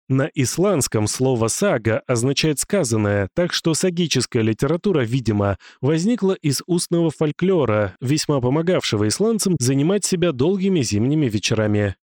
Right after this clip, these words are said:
Материал саг разнообразен. Это мифы, легенды, любовные истории, жития. Но два главных жанра — это исландингасögur, саги об исландцах,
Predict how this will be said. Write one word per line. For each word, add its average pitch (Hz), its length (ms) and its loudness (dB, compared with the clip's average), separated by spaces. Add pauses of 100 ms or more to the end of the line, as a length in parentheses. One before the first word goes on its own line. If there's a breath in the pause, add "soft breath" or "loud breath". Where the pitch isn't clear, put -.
(220)
Материал 185 540 0
саг 123 320 -2
разнообразен. 120 880 0
Это 196 240 0
мифы, 151 360 0
легенды, 135 560 0
любовные 123 480 0
истории, 170 460 0
жития. 123 640 0 (260)
Но 117 200 2
два 107 260 0
главных 104 440 0
жанра — 139 480 0
это 156 420 -2 (280 soft breath)
исландингасögur, 117 1500 0 (140)
саги 151 480 -2
об 139 180 0
исландцах, 135 680 -2